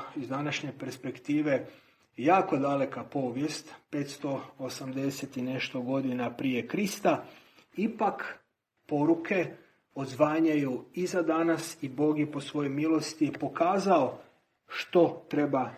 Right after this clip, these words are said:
izbjegavati. Prvi idol o kojemu možemo reći da je rasprostranjen u društvu današnjeg doba,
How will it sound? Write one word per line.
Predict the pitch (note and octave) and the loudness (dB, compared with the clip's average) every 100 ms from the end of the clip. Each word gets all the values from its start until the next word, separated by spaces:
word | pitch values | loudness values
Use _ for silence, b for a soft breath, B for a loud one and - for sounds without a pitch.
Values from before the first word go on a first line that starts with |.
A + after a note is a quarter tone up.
| - C#3+ | -8 -6
izbjegavati. | B2+ B2 A#2+ A2+ G#2 G#2 - - _ _ _ | -4 -4 -2 -2 -4 -6 -14 -20 _ _ _
Prvi | - C4 B3 | 4 6 6
idol | F#3+ G3 G3 D#3+ - - - _ _ | 2 4 6 6 2 -8 -20 _ _
o | - | -10
kojemu | - E3 E3 E3 C#3+ C3+ - _ _ _ _ | -2 2 4 4 0 -4 -12 _ _ _ _
možemo | D3+ E3 D#3+ D3 C#3 B2+ - - | 0 2 2 -2 -2 -4 -8 -8
reći | D3 D3+ - D3+ | -2 0 2 0
da | C3+ | 0
je | B2+ | -4
rasprostranjen | B2+ - - F#3 - F#3+ D3 B2 A2+ A2+ b b b _ | -6 -8 -6 -4 -4 -2 -2 -2 -6 -10 b b b _
u | C3+ C3 B2 | -4 -2 -4
društvu | B2+ D#3+ F3+ - - C3 A2+ | 2 6 6 2 -4 -6 -6
današnjeg | B2+ D3 D#3 D3 - B2 - | -4 -2 -2 -4 -6 -8 -10
doba, | C3 D#3+ B3 G#3+ | 0 4 4 0